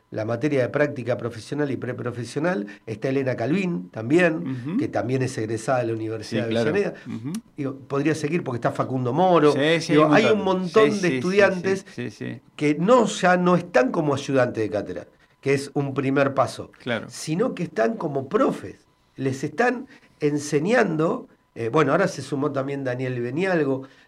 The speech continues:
Speaker 1: eh, eh, digo, eh, son profes, ¿no? Prof-, bueno, eh, Giovanna Sprea, también que está en producción y gestión, al igual que Daniel Benialgo,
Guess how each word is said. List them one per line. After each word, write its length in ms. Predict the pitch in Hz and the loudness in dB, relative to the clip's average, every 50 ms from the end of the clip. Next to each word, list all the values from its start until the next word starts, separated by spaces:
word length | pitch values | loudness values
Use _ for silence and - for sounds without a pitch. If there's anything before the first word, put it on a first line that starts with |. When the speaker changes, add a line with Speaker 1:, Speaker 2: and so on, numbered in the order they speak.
| _ | _
Speaker 1:
eh, 320 | - 113 117 113 113 110 - | -10 -6 -4 -4 -4 -4 -6
eh, 160 | - - - - | -8 -12 -10 -8
digo, 260 | - 135 131 - - - _ _ | -6 -6 -6 -6 -8 -14 _ _
eh, 200 | - - - - - | -12 -12 -12 -12 -12
son 380 | - - - 196 190 202 180 - | -12 -6 -4 -2 -2 -4 -6 -8
profes, 640 | _ - 208 226 214 220 - 139 110 101 - - _ _ - | _ 2 4 4 4 2 0 -6 -6 -6 -8 -12 _ _ -6
¿no? 220 | 160 185 214 208 | -4 -4 -4 -4
Prof-, 400 | 214 - - - 190 190 160 - - | -6 -8 -6 -2 -2 -2 -2 -2 0
bueno, 340 | 131 165 160 147 117 98 - - - _ _ _ | 2 2 4 4 2 -2 -4 -12 -20 _ _ _
eh, 200 | - - 123 117 | -10 -8 -6 -6
Giovanna 360 | 110 - - 135 147 165 165 139 | -4 -2 2 4 4 4 4 2
Sprea, 480 | - 190 202 226 220 160 110 101 - - _ _ _ _ | 2 4 6 6 8 6 4 0 -4 -12 _ _ _ _
también 320 | - 113 120 156 180 175 | -4 -2 0 2 2 2
que 60 | - 131 | 0 -2
está 200 | 127 - 170 170 | -2 -2 0 0
en 100 | 160 147 | 0 -2
producción 380 | - 165 147 - - 151 139 | -2 -4 -6 -4 -4 -4 -4
y 40 | 131 | -4
gestión, 400 | - - - - 190 190 190 156 | -4 -6 -6 -4 -2 0 0 0
al 100 | 135 117 | 0 0
igual 220 | 113 110 131 135 | 0 0 0 0
que 100 | 135 123 | 0 -2
Daniel 300 | 113 113 113 131 135 131 | -2 -2 -2 -2 -2 -2
Benialgo, 500 | 120 113 117 165 196 202 180 127 110 101 | -2 -2 0 0 0 0 0 -2 -2 -4